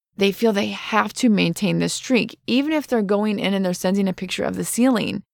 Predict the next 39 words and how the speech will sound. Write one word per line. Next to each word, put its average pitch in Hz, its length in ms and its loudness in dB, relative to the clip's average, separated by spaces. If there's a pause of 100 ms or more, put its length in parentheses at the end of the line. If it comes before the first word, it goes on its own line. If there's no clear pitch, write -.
(300)
in 196 140 2
order 170 200 4
to 185 120 -4
keep 262 280 0
the 247 140 -2
streak, - 460 -2 (300)
they're 190 140 2
still 240 320 2
doing 226 360 2
it - 180 -2
because 190 580 0 (260)
they're 190 180 0
enslaved 233 800 2
to 226 100 2
the 202 80 0
habit. 196 420 -2
They 190 140 -2
have 233 500 -2
to - 140 -2
do 196 240 4
it. 165 140 2 (420)
Otherwise, 214 540 2
they 190 140 0
feel 185 320 2
like 180 380 0 (300)
their 208 180 4
world 226 380 2
is 190 120 -4
gonna 160 200 0 (120)
fall 165 200 0
apart, - 320 -2
right? 208 200 0 (220)
Severe 262 600 2
trauma 269 800 4
if - 160 -4
they 190 160 0
lose 214 420 0
that 202 200 0
streak - 460 0